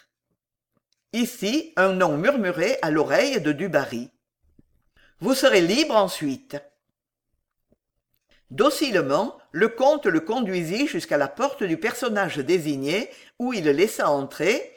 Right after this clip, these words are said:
et se retira définitivement. Le personnage que monsieur Jacques venait visiter ainsi avait le grade de lieutenant général dans les armées du roi.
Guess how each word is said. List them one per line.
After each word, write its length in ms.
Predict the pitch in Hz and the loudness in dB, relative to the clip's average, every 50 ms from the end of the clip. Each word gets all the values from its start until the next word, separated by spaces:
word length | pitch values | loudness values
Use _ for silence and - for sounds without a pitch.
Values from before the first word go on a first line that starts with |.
| _ _ _ _ _ - | _ _ _ _ _ -2
et 100 | - 185 | 0 0
se 140 | 180 - 160 | 0 0 -2
retira 520 | 139 160 226 226 - 240 190 - 202 254 | -2 -2 -2 -2 -2 -2 -2 0 0 -2
définitivement. 1160 | 254 180 160 208 247 - 294 233 214 196 - 220 190 147 151 127 113 101 95 101 143 147 _ _ _ _ _ _ _ _ _ _ _ _ _ _ _ _ _ _ _ _ _ _ _ _ _ _ _ - | -2 0 -2 -2 -2 -2 -4 -4 -4 -6 -6 -6 -6 -4 -4 -4 -4 -6 -8 -10 -12 -14 _ _ _ _ _ _ _ _ _ _ _ _ _ _ _ _ _ _ _ _ _ _ _ _ _ _ _ -4
Le 140 | 151 180 | -2 -2
personnage 800 | 180 - 247 311 - - 311 240 160 156 165 220 277 294 302 - | 0 0 -2 -2 -2 -2 -4 -2 0 0 0 0 0 -2 -4 -4
que 100 | - 190 | -4 -2
monsieur 340 | 165 170 170 - - 160 143 | -2 -4 -4 -2 0 0 0
Jacques 360 | 139 175 202 277 311 - - | 2 0 0 0 0 -2 -2
venait 280 | 190 156 175 170 160 147 | -2 -2 0 -2 -2 -2
visiter 460 | 139 170 220 214 254 226 - 240 190 | -4 -4 -6 -6 -6 -4 -2 -2 -2
ainsi 680 | 160 151 147 143 - - - 165 202 269 - - - _ _ _ _ _ _ _ _ _ _ _ - | 0 -2 -4 -4 -8 -6 -6 -4 -4 -4 -6 -8 -12 _ _ _ _ _ _ _ _ _ _ _ -4
avait 200 | 208 220 220 240 | -2 2 2 4
le 100 | 233 220 | 4 4
grade 420 | 170 147 151 185 233 277 294 294 | 2 2 2 2 2 2 2 2
de 140 | 208 160 151 | 2 2 2
lieutenant 560 | 143 139 160 240 294 - 330 277 196 156 143 | 0 0 0 -2 -2 0 0 -2 -2 -4 -4
général 640 | 143 - 220 214 190 156 143 151 170 190 240 277 370 - - - - _ | -2 -2 -2 -2 -2 -4 -2 0 0 0 0 -2 -4 -8 -12 -16 -16 _
dans 140 | - 156 165 | -4 -2 0
les 220 | 156 147 147 143 214 | 2 2 2 2 0
armées 300 | 240 233 226 226 285 277 | -2 -2 -2 -2 -2 -2
du 120 | 196 160 | 0 -2
roi. 500 | 147 - 123 113 117 117 - - _ _ | -2 -2 -2 -4 -4 -4 -6 -10 _ _